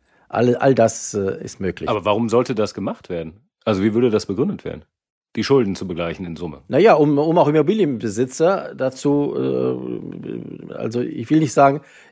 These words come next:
Speaker 1: ich will nicht sagen zu schröpfen, aber auch um Immobilienbesitzer in diese Gesamtgemengelage einzubeziehen und damit denen nicht sich die Hände reiben und sagen, ich habe aber mit meiner Immobilie jetzt,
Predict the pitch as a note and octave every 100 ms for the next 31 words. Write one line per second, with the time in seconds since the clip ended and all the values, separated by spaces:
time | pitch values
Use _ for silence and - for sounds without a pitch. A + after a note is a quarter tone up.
0 | - A2+ D#3 D3+ A#2 C3 C3 B2 - -
1 | C#3 D3 G3 F3+ B2+ F3+ C#3 B2+ C#3+ B2
2 | - - A#2 G#2+ B2 C#3 B2+ A2 A#2 -
3 | B2 A#2 - - - B2 A2+ B2 G2+ G#2+
4 | F#2+ F#2+ G2+ G#2+ G#2+ - - - - -
5 | A2 A2 G#2 F#2 F2 F#2+ G2+ G2 - F#2+
6 | - - E2+ D#2 E2+ F#2 F#2+ F#2+ D#2+ -
7 | F2 E2 D#2 G2 A2+ E2+ E2+ E2+ - B2+
8 | B2 - D#2 - F2+ F#2+ F2+ E2+ - G2
9 | F#2+ F2 -